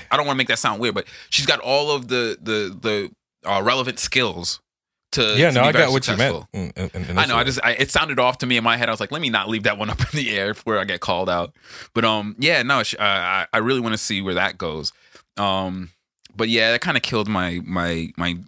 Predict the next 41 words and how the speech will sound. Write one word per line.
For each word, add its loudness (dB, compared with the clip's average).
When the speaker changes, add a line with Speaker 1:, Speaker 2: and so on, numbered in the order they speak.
Speaker 1:
hopes -4
and -4
dreams -2
of -8
seeing 0
her -2
in -4
Painkiller, -2
'cause -4
that 2
would 0
have -2
been -2
one -4
of -4
the -6
reasons -4
why 0
I -2
would -4
stick -4
with -12
the -4
show -2
at -8
least -8
for -6
a -4
season. -4
Speaker 2:
<laughs> -14
Speaker 1:
It's -2
'cause, -2
nah, -2
I 2
just, -6
I, 0
I 2
enjoyed, 0
I 2
enjoyed, -2
like, -2